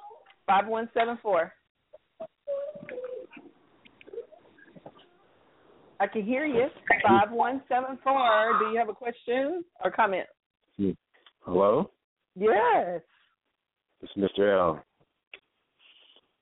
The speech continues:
Speaker 1: Hi. So,
Speaker 2: All
Speaker 1: did you
Speaker 2: right.
Speaker 1: have
Speaker 2: Well,
Speaker 1: a
Speaker 2: you know,
Speaker 1: question?
Speaker 2: Mister No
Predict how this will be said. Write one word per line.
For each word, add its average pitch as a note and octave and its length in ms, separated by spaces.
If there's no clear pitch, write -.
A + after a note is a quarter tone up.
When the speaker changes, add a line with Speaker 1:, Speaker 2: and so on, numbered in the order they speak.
Speaker 1:
Hi. C#4 640
So, A#3+ 200
Speaker 2:
All A2 140
Speaker 1:
did A2 60
you G#2+ 60
Speaker 2:
right. G#2 160
Speaker 1:
have A2+ 100
Speaker 2:
Well, G#2+ 80
Speaker 1:
a G#2+ 40
Speaker 2:
you A#2+ 100
know, A#2+ 160
Speaker 1:
question? A#2+ 160
Speaker 2:
Mister A#2 200
No C#3+ 500